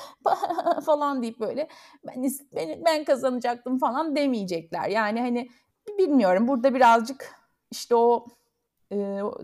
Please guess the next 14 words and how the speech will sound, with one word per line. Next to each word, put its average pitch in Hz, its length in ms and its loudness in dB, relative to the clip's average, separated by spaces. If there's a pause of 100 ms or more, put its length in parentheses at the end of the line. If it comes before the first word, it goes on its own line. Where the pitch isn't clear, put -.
(120)
celebrity'lerin, 233 880 -2 (800)
e, 180 360 -6 (300)
timsah 226 400 -2
gözyaşları 202 800 0 (420)
gibi 196 320 -8
bir, 220 280 -6 (840)
e, 180 320 -8
durum 226 260 2
da - 40 -2
söz 220 260 -2
konusu 208 320 -2
bence. 185 560 0
Yani 180 320 -4
biz 190 180 -12